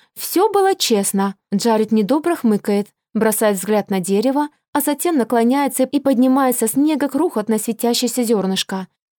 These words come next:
У меня леденеет нутро. «Он меня сдаст», в панике шепчутся мысли. «Вы следили за мной?» обвинительно говорю я, голос дрожит.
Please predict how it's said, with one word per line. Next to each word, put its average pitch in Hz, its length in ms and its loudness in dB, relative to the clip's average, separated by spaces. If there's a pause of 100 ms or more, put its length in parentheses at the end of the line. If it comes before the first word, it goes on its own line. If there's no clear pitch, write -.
(160)
У 254 80 2
меня 220 340 4
леденеет 202 480 0
нутро. 202 440 -2 (380)
«Он 320 300 2
меня 208 360 4
сдаст», 196 460 -2 (300)
в - 140 -18
панике 254 420 0
шепчутся 214 480 -4
мысли. 190 480 -4 (380)
«Вы 220 240 2
следили 254 600 2
за 240 140 2
мной?» 220 400 2 (240)
обвинительно 233 600 2
говорю 196 300 0
я, 240 320 0 (260)
голос 220 360 0
дрожит. 226 480 -4